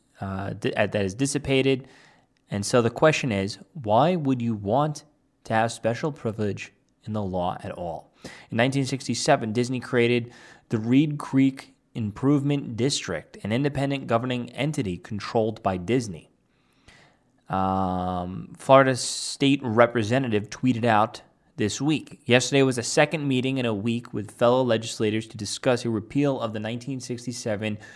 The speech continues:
Reed Creek Improvement Act, which allows Disney to act as its own government. If Disney wants to embrace woke ideology, it seems fitting that they should be regulated by Orange County," Roach continued.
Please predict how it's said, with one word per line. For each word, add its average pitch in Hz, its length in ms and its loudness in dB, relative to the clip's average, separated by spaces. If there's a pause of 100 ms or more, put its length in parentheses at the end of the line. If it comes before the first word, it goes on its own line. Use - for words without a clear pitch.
(220)
Reed 147 340 2
Creek 127 340 -4
Improvement 107 540 -4
Act, 117 340 -6
which 104 140 -8
allows 113 300 0
Disney 135 320 -2
to 147 180 -8
act 104 320 -4
as 113 180 -8
its - 180 -12
own 101 200 -6
government. 98 580 -4 (720)
If 107 160 -2
Disney 143 260 4
wants 151 260 2
to 151 100 -2
embrace 123 380 2
woke 110 340 0
ideology, 127 800 2 (300)
it 117 140 -8
seems 123 320 -4
fitting 117 460 -2
that 101 140 -6
they 110 120 2
should 120 220 0
be 113 140 2
regulated 127 640 4
by 113 140 4
Orange 101 420 -2
County," 120 460 -2 (560)
Roach 95 220 -4
continued. 85 640 -10